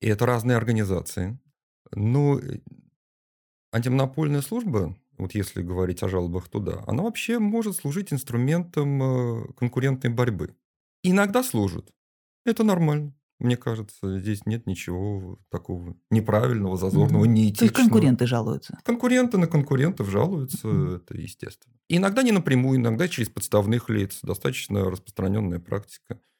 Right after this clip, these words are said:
Speaker 1: Ну, не знаю, можно и так. Э, что же касается, э, жалоб, э, с которыми работаем мы, напрямую от, э,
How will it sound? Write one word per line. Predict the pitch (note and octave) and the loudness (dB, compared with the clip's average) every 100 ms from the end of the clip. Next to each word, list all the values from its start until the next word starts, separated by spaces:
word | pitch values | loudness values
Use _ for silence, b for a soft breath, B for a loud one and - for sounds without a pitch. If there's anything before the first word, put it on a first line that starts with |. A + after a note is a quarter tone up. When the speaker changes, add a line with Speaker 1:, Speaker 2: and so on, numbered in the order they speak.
| - | -16
Speaker 1:
Ну, | B2 G#3 C4 A3+ - - | -6 -4 -4 -6 -10 -8
не | G2 | -6
знаю, | E2 G#2+ F3+ C#3+ A2+ _ | -4 -2 -2 -4 -10 _
можно | - - - - F#2+ G#2 F3 - | -18 -16 -12 -10 -2 -2 -2 -4
и | |
так. | - - B2+ _ _ _ _ _ - | -6 -6 -8 _ _ _ _ _ -6
Э, | B2 B2 | -2 -2
что | - - A3+ | -2 -4 -2
же | A3+ | 0
касается, | G#3 G3+ A3 G#3+ G3 - F#3+ | -2 -2 0 0 0 -2 0
э, | F3+ F3+ D#3+ B2+ B2+ | 0 0 0 0 0
жалоб, | C3+ D3 F#3 F#3 E3+ - D#3 | -2 -2 -2 0 -2 -2 0
э, | D3+ C#3+ - _ _ _ _ - | 0 -2 -6 _ _ _ _ -12
с | - - - _ _ | -10 -10 -12 _ _
которыми | D3 D3 E3 E3 D#3+ | -4 -2 0 2 2
работаем | D3+ D3+ E3 D#3 D#3+ D#3 | 2 2 0 0 0 2
мы, | F3+ A#3 | 2 2
напрямую | E3 E3 D#3+ D3 A#2 G2 G#2 | 2 2 2 4 2 2 2
от, | C3 - D3+ | 0 -2 -2
э, | C#3+ C#3+ | 0 -2